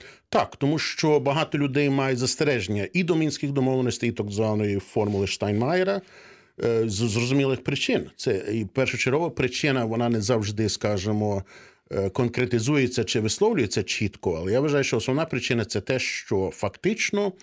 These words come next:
на окупованих територіях Донбасу відбулися етнічні чистки. Тобто відбувалися вбивства, репресії, багато людей проукраїнського спрямування були змушені виїхати з цих територій.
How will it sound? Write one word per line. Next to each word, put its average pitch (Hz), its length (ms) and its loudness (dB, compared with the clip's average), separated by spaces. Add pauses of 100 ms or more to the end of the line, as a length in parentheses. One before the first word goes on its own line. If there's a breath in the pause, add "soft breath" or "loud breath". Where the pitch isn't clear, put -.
(380 loud breath)
на 110 60 2
окупованих 185 520 0
територіях 156 480 -2
Донбасу 120 500 0
відбулися 101 540 0
етнічні 117 520 0
чистки. - 640 -4 (680 loud breath)
Тобто 147 520 0 (100)
відбувалися 156 580 0
вбивства, 123 720 0
репресії, 117 880 0 (340 soft breath)
багато 135 560 0
людей 120 640 0 (300)
проукраїнського 135 1000 0
спрямування 117 640 0
були 107 160 0
змушені 113 400 2
виїхати 127 600 -2
з - 60 -8
цих 131 160 -4
територій. 131 560 0